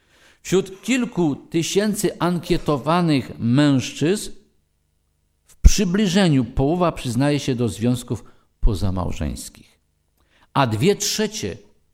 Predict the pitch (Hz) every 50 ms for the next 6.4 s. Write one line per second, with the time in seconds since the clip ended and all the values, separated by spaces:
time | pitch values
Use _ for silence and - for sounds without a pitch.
0 | _ _ _ _ _ _ _ _ _ _ 107 113 139 160 160 156 143 135 127 123
1 | 139 165 175 151 135 139 131 127 123 120 123 131 165 208 220 214 - - - -
2 | - - - - 247 117 226 226 - - 147 147 - - - _ 131 127 127 -
3 | - 104 98 - - - 127 135 139 135 127 104 98 90 92 101 92 90 - -
4 | - 135 143 143 139 139 135 135 - - _ _ _ _ - - - 202 196 -
5 | 170 143 - - 117 104 95 95 98 92 117 117 - - 143 156 - - - -
6 | - 76 - - - - -